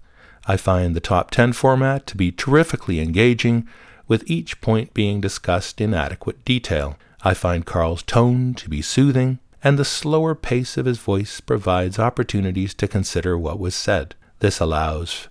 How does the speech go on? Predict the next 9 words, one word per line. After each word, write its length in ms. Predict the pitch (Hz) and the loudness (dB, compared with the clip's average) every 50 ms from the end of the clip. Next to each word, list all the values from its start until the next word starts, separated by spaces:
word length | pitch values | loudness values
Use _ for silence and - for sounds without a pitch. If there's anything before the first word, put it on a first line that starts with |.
| - - | -20 -18
for 220 | - - - 87 80 | -8 -4 -2 0 0
reflection 840 | 85 80 - - 147 151 - - - - 131 131 135 139 139 135 113 | 0 -2 0 2 0 0 0 -4 -6 -4 -4 -2 -2 -4 -4 -4 -4
and 160 | 95 82 80 | -4 -4 -2
how 240 | 80 85 78 78 76 - | -2 -2 -2 -2 -4 -2
each 320 | 107 98 95 - - - | -2 -4 -4 -4 -8 -6
point 240 | - 98 90 82 - _ - | -4 -4 -4 -4 -6 _ -4
relates 360 | 98 90 87 - - - - | -2 -2 -2 -4 -6 -10 -10
to 120 | - - 151 | -4 0 0
me 360 | 135 98 80 76 78 113 - | 2 2 2 0 -2 -4 -4